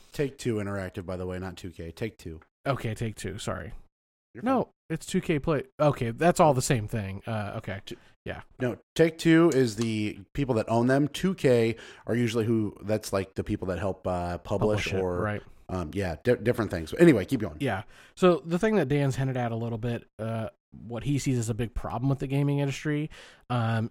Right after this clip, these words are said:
Speaker 2: is the, it's money. It, so back in the day, you know, like, think about your Nintendo, your Super Nintendo, your P S one days. You know, you had big publishers and you had big developers, but they were all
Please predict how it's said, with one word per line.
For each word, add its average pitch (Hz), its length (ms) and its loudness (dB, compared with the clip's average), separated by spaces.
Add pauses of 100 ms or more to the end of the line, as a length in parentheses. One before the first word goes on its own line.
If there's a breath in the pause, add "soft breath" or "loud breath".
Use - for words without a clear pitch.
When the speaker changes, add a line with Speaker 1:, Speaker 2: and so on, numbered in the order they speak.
(120)
Speaker 2:
is 135 480 4 (140)
the, 117 580 -4
it's - 160 -4
money. 127 320 -2 (260)
It, 127 240 -4 (400)
so 131 220 -2
back 147 340 2
in 156 80 4
the 131 100 4
day, 127 480 0 (440 soft breath)
you 110 80 -4
know, 110 340 -2
like, 113 140 -10
think 131 220 -2
about 120 220 0
your 113 120 -2
Nintendo, 113 580 -2
your 101 100 -6
Super 110 220 -4
Nintendo, 110 560 -2
your 104 120 -4
P - 240 -2
S 104 120 -4
one 113 300 -2 (240)
days. 110 420 -4 (480 loud breath)
You 135 60 2
know, 127 80 6
you 139 180 6
had 160 260 6
big 156 180 6
publishers 143 420 4
and 135 100 2
you 131 60 6
had 127 80 4
big 120 160 0
developers, 120 560 0
but 123 160 -4
they 139 140 2
were 139 200 6
all 131 400 4